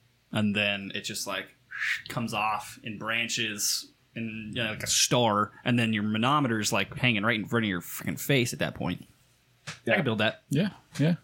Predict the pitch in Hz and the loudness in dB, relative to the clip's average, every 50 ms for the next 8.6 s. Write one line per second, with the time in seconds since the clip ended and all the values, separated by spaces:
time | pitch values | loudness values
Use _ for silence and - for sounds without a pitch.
0 | _ _ - - 143 143 165 190 190 165 180 160 139 160 180 180 165 165 135 123 | _ _ -12 -4 2 4 6 6 8 6 6 6 8 8 8 8 8 8 8 8
1 | 110 117 - 151 143 127 120 117 110 110 107 104 104 - 117 113 117 147 127 107 | 8 8 8 8 8 8 6 6 4 2 2 2 2 2 4 6 8 8 8 8
2 | - 190 170 - - 269 185 139 - - 185 120 - - - - - - 139 156 | 10 8 8 10 8 6 6 6 4 4 2 2 2 0 -12 -10 0 6 8 8
3 | 196 247 - 202 156 139 143 165 175 170 196 214 254 - 226 208 - 254 269 262 | 8 8 8 8 10 10 10 10 10 10 10 10 10 10 8 8 8 6 6 6
4 | - 220 214 - - 190 175 151 143 135 135 131 131 - - - - - - 170 | 6 6 6 8 10 10 10 10 10 8 6 2 -6 -10 -20 -20 -14 0 4 6
5 | 180 190 190 175 180 208 220 214 214 202 180 - - - 147 165 151 - - 180 | 8 8 8 8 8 6 6 8 8 6 6 4 -2 -2 0 0 0 2 8 10
6 | 175 175 175 - 180 170 160 151 147 147 170 156 156 151 151 147 143 147 143 - | 10 10 10 8 4 4 6 8 8 8 8 6 4 8 10 10 10 10 8 6
7 | 165 147 135 131 131 - 165 147 143 139 135 135 147 143 143 143 139 127 113 131 | 0 2 2 2 2 6 6 6 8 8 6 4 4 4 4 6 4 4 4 4
8 | 131 127 127 - 139 131 127 123 123 120 131 | 2 0 2 4 6 8 8 8 6 6 0